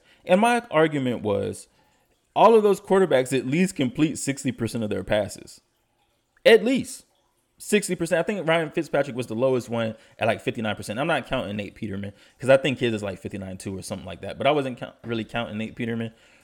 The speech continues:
But, uh, if you wanna see Nate, Nathan Peterman's, um, <laughs> completion percentage, let's see. Let's look at that. He completes fifty-two point six percent. Not too much better than Tebow, but still better than Tebow.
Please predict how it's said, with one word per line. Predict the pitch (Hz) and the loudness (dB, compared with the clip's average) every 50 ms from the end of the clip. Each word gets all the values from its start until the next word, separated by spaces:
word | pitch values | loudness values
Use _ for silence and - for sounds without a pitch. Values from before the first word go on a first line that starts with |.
| _ - | _ -10
But, | 95 98 135 127 117 - - | 0 4 4 4 4 4 2
uh, | 120 117 110 104 104 104 | 2 2 2 2 0 -2
if | - 139 127 | -2 -2 -2
you | 143 175 180 | -2 -2 0
wanna | 185 190 175 165 | 2 2 2 2
see | 156 - - 143 123 113 | 0 -2 -4 -4 -2 0
Nate, | 113 110 104 92 - - | 0 -2 -2 -4 -8 -8
Nathan | 117 120 113 104 - 98 101 95 | -4 -2 -2 -2 -4 -6 -10 -10
Peterman's, | - - 107 101 101 98 101 98 101 101 - - - _ _ _ _ _ _ _ _ _ _ - | -8 -6 -6 -6 -6 -6 -8 -10 -10 -12 -12 -16 -20 _ _ _ _ _ _ _ _ _ _ -4
um, | 107 104 95 98 98 98 98 98 98 - - - - - - - 135 110 110 | -2 -2 -2 -4 -6 -8 -10 -12 -10 -6 -4 -4 -4 -4 -4 -4 -4 -4 -6
<laughs> | - _ _ _ _ _ _ _ - | -10 _ _ _ _ _ _ _ -2
completion | - 135 113 - 135 123 117 - 110 | 0 0 0 0 -2 -2 -2 -4 -6
percentage, | - 110 104 - 110 104 110 117 120 - - - - | -4 -4 -4 -4 -4 -4 -4 -4 -6 -8 -12 -4 0
let's | 151 160 156 - | 0 0 0 -2
see. | - 107 95 | -6 -8 -4
Let's | 113 147 156 135 | -2 -2 -2 -2
look | 117 113 107 - | -4 -4 -4 -4
at | 92 | -6
that. | 90 - - - - _ _ _ _ _ _ _ _ _ _ _ _ _ _ _ _ _ _ - | -10 -10 -12 -14 -18 _ _ _ _ _ _ _ _ _ _ _ _ _ _ _ _ _ _ 0
He | - 196 220 | 2 2 2
completes | 214 208 190 - 202 175 143 - | 2 0 -2 -2 -2 -2 -2 -2
fifty-two | - 151 143 139 127 - - 135 | -4 -4 -4 -6 -10 -8 -8 -8
point | 131 131 117 107 98 | -6 -4 -6 -4 -6
six | - 107 - | -8 -8 -10
percent. | - - 107 - 214 - - | -10 -10 -10 -10 -8 -6 -4
Not | 208 247 254 - | -2 -2 -2 -4
too | - 226 | -4 -2
much | 196 180 165 151 139 | 0 2 0 2 2
better | 120 120 117 | 2 2 2
than | 117 113 110 | 0 -2 -4
Tebow, | 107 - 104 101 104 107 107 117 | -4 -4 -4 -2 -2 -2 0 2
but | 147 147 135 - - | 2 2 2 0 -6
still | - - - 156 131 107 | -6 0 2 2 2 2
better | - 110 107 101 | 2 0 0 0
than | 95 95 90 98 | -2 -8 -10 -8
Tebow. | - 139 117 92 95 - | -6 -6 -6 -6 -8 -14